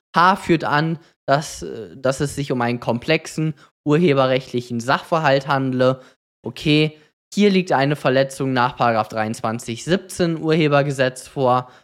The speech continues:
weil hier wird die Ver-, weil hier wird die Bearbeitung, die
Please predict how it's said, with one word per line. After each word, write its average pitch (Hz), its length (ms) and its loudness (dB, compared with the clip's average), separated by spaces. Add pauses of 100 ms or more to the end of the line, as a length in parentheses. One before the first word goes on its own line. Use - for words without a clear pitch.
(220)
weil 120 920 2
hier 160 680 2 (340)
wird 147 200 -2
die 139 100 -8
Ver-, 120 380 -4
weil 123 400 -2
hier 151 220 2
wird 135 180 -2
die 131 60 -4
Bearbeitung, 175 1000 2 (340)
die 147 440 -2